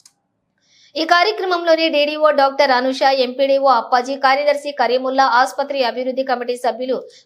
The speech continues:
కలివల జ్యోతి, మండల కన్వీనర్ చింతలబోయిన భయన్న, మండల ఉపాధ్యక్షురాలు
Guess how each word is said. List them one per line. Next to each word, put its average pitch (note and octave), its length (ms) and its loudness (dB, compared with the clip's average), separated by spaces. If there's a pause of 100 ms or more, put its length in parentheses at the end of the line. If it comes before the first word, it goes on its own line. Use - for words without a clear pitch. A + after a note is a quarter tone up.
కలివల C#4+ 340 4
జ్యోతి, B3+ 360 -2
మండల C4+ 340 -2
కన్వీనర్ B3+ 560 -4
చింతలబోయిన B3 600 -4
భయన్న, A#3+ 520 -4
మండల C4+ 340 -2
ఉపాధ్యక్షురాలు C4 840 -2